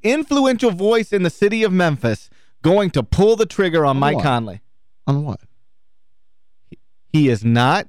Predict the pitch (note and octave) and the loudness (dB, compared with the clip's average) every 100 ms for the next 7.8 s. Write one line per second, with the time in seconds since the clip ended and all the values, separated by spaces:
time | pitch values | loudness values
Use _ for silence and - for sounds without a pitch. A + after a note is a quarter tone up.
0 | - D#3 G3+ F#3 A3+ E3 B2 D#3+ E3+ D3+ | -8 -4 -2 -2 -2 -2 0 2 0 0
1 | D#3+ E3+ F#3 G3 D#3+ E3+ - E3 F3+ - | 2 2 2 0 0 -2 -2 -4 -2 -2
2 | A#3+ B3+ A3+ C#4 D4 G2 - E3 C#3+ A2 | -2 -2 -2 -2 -6 -10 -2 2 2 0
3 | C3 C#3 E3 C3 - D3+ D3+ E3 E3+ D3+ | 0 2 0 -2 -2 0 0 0 -4 -4
4 | D3+ B2+ G#2+ G#2+ G2 C3 B2+ C3+ C3 C3 | -2 -2 -2 -2 0 -2 0 0 0 0
5 | A#2+ - G3+ B2 D2+ - - - - - | -2 -2 -4 -4 -10 -18 -20 -20 -20 -20
6 | - - C3 D3+ C3 A2 - C3 C#3+ A2+ | -10 -2 0 2 0 -2 -2 0 0 0
7 | A#2 A#2+ B2+ A2 G2+ F#2+ F#2+ F#2+ | -2 -2 0 0 0 -4 -6 -8